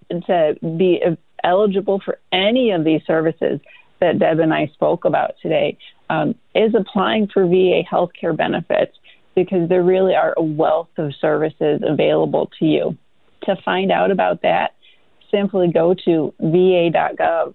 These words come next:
online, and you will see something that, that says healthcare on it. Um, you can see a bunch of information about V A benefits,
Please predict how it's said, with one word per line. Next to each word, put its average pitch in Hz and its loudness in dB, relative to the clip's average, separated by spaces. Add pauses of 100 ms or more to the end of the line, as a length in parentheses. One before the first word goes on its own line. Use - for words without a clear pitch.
online, 165 -2 (480)
and 160 0 (100)
you 175 4
will 165 2
see 180 2 (320)
something 180 0
that, 170 2
that 165 0
says 180 2 (220)
healthcare 180 -2
on 147 -2
it. - -4 (340)
Um, 156 -2
you 196 2
can 185 2
see 185 -2
a 165 2
bunch 180 -2
of 165 0
information 156 -4
about 156 0
V 160 2
A 156 0
benefits, 151 -4